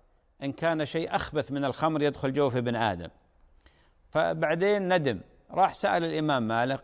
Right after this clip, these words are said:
قال: "أنظرني، يعني تع-، تعالي من الغد". ثم جاءه من الغد، قال: "تعال لي من الغد".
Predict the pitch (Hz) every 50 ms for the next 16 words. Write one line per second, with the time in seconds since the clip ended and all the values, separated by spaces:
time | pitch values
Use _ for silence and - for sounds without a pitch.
0 | - - 185 196 190 185 185 185 185 180 175 175 196 175 151 123 127 156 185 185
1 | - - 151 175 - - - - - 185 180 175 170 165 - - - 165 165 180
2 | 180 170 160 156 156 147 - - - _ _ - - 147 151 156 147 143 135 143
3 | 120 - - - - _ _ _ _ _ _ _ _ _ _ _ _ - - 156
4 | 160 160 156 151 185 185 160 147 143 147 151 147 147 156 143 - - 170 175 160
5 | - - 160 156 170 175 165 165 160 160 165 156 151 151 151 151 147 143 135 147
6 | 139 110